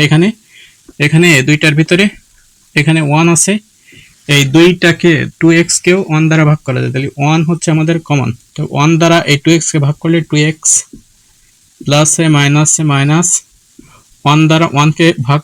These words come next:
করলে ওয়ান হয়, ঠিক আছে? এক, একের ভিতরে কয়বার যায়? একবার যায়। তাহলে দেখো এখানে টু এক্স মাইনাস ওয়ান, এখানেও টু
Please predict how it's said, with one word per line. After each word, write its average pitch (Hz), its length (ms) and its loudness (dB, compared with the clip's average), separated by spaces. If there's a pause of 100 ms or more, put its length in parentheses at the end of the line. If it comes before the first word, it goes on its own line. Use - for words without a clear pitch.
করলে 165 280 0
ওয়ান 143 180 0 (100)
হয়, 123 140 -2 (100)
ঠিক 165 160 -2
আছে? - 140 -6 (680)
এক, 139 160 -2
একের 147 200 -4
ভিতরে 170 220 -2
কয়বার 160 280 -2
যায়? 123 120 -6 (260)
একবার 139 220 -2 (100)
যায়। 120 120 -8 (680)
তাহলে 156 220 2
দেখো 156 220 0
এখানে 127 200 -2 (140)
টু - 60 -4 (140)
এক্স 170 160 -2 (100)
মাইনাস 151 320 2
ওয়ান, 170 140 2 (100)
এখানেও 156 300 0
টু - 40 -2